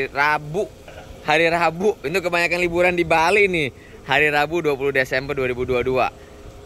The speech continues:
Koko Fai ini malam-malam langsung review nih. Ini langsung, ini bukan gimmick, bukan drama. Benar-benar puji Tuhan nih. Ini, ini tadi Velfire dua ribu sembilan udah di-review, ada di video sebelumnya, barang Apat G Premium Sound dua ribu sepuluh.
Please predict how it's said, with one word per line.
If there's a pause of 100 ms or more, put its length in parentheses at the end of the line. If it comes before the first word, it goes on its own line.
(180)
Koko
Fai
ini
malam-malam
langsung
review
nih.
Ini
langsung,
ini
bukan
gimmick,
bukan
drama.
Benar-benar
puji
Tuhan
nih. (500)
Ini, (640)
ini
tadi
Velfire
dua
ribu
sembilan
udah
di-review,
ada
di
video
sebelumnya,
barang
Apat
G
Premium
Sound
dua
ribu
sepuluh.